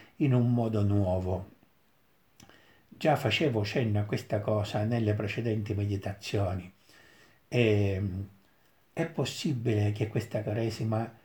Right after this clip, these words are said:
ci voglia proiettare una dimensione di lettura interiore del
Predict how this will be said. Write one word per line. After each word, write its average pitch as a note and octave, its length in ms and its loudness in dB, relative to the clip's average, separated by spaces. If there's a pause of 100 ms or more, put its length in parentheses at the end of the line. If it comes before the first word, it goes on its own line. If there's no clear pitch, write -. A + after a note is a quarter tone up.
(800)
ci - 180 -2
voglia B2 500 2
proiettare A2+ 840 -2
una G#2+ 160 2
dimensione G#2+ 720 0
di A2 120 0
lettura A#2 720 -2
interiore A2 1080 0 (420)
del G#2+ 240 -2